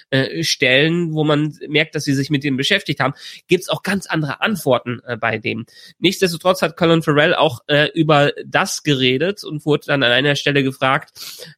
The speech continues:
ähm, weil ja viele Schauspieler sagen, ja, wenn wir so in so einer Maske sind, ähm, können wir gar nicht richtig schauspielern und fühlen uns gar nicht da wohl drin.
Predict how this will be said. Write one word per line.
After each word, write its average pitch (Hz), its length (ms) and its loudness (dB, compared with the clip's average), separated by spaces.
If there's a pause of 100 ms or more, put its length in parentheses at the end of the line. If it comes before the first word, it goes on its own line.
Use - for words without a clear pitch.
ähm, 131 720 4
weil 127 280 0
ja 123 100 4
viele 147 260 -4
Schauspieler 135 680 0
sagen, 127 460 0
ja, 131 100 4
wenn 127 200 2
wir 131 120 0
so 127 140 -2
in 127 100 0
so 127 60 -2
einer 123 140 0
Maske 139 380 -2
sind, 135 380 2 (420)
ähm, 123 340 0 (300)
können 147 380 2
wir 135 120 2
gar 127 220 0
nicht 135 280 -4 (120)
richtig 135 540 -2
schauspielern 139 600 0
und 127 80 0
fühlen 143 260 0
uns 127 140 -4
gar 127 160 0
nicht 135 180 -2
da 123 380 0
wohl 156 240 4
drin. 147 400 0